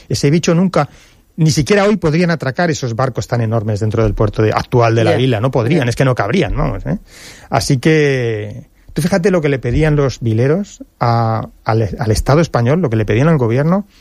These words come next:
Speaker 1: eh, en mil ochocientos treinta, por ahí. No le pedían un puerto, un, un, eh,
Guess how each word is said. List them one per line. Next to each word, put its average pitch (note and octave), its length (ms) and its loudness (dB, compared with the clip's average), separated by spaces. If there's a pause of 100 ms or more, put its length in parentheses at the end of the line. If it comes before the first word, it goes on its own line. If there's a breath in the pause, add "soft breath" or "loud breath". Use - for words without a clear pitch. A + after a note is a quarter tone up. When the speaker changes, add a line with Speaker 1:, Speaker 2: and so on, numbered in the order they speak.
(500 soft breath)
Speaker 1:
eh, A#2 500 2
en A#2+ 80 2
mil C#3+ 140 4
ochocientos C3 480 -2
treinta, C3 340 2
por G#2+ 140 0
ahí. D#3 200 0 (260 soft breath)
No C3 100 4
le F#3+ 100 2
pedían C#3+ 240 -2
un A2+ 160 -4
puerto, A2 580 -6
un, A2 640 -6
un, A#2+ 460 -2
eh, B2 260 2